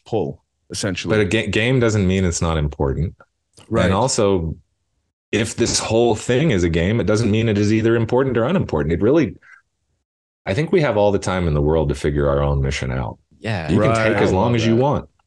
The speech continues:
Speaker 1: Right.
Speaker 3: I love that.
Speaker 1: Right. But I think, in my opinion, that would be a beautiful way to, to wrap it up if that, if that
Speaker 3: Outstanding.
Speaker 1: works. But Sean, I wanna thank you so much for the inc-,
Speaker 2: All right.
Speaker 1: im-, uh, incredible, uh, first off, fa-,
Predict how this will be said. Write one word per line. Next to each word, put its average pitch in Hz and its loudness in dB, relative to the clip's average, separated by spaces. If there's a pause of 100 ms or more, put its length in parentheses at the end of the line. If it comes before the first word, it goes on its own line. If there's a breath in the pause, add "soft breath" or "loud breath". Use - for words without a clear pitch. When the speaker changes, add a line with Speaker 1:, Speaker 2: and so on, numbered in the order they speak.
(160)
Speaker 1:
Right. 113 0
Speaker 3:
I 95 -2
love 85 -4
that. 71 -8
Speaker 1:
Right. 113 -2 (140)
But 123 0
I 131 -2
think, 147 -4 (280 soft breath)
in 113 -2
my 120 0
opinion, 117 0
that 113 2
would 113 0
be 113 0
a 107 0
beautiful 107 -2
way 107 2
to, 98 2
to 101 -6
wrap 104 -4
it 98 -6
up 104 -4
if 90 -8
that, 95 -2 (140)
if 104 -6
that 107 0
Speaker 3:
Outstanding. 92 -2
Speaker 1:
works. 92 -2
But 98 -6 (260 loud breath)
Sean, 127 0
I 120 0
wanna 127 0
thank 131 -4
you 117 -8
so 127 0
much 120 0
for 113 -2
the 104 0
inc-, 110 0
Speaker 2:
All 76 -2
right. 73 -2
Speaker 1:
im-, 104 0
uh, 104 0
incredible, 117 0
uh, 98 -2
first 123 -4
off, 107 -2 (280 soft breath)
fa-, 117 -2